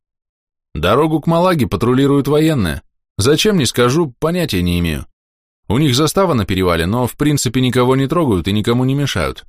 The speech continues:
так что можете проехать. Советую свернуть к аэропорту, там указатели сохранились, это вот здесь». Он сделал пометку на карте. «Но в сам аэропорт не сворачивайте,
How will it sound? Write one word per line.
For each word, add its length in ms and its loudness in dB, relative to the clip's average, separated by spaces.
так 160 0
что 180 0
можете 340 0
проехать. 520 -4
Советую 460 2
свернуть 460 2
к 60 -4
аэропорту, 640 0
там 260 0
указатели 500 0
сохранились, 680 -4
это 160 -2
вот 140 0
здесь». 320 -6
Он 160 -2
сделал 340 -2
пометку 380 -4
на 120 -2
карте. 400 -6
«Но 180 0
в 60 -2
сам 220 0
аэропорт 480 2
не 80 0
сворачивайте, 720 -2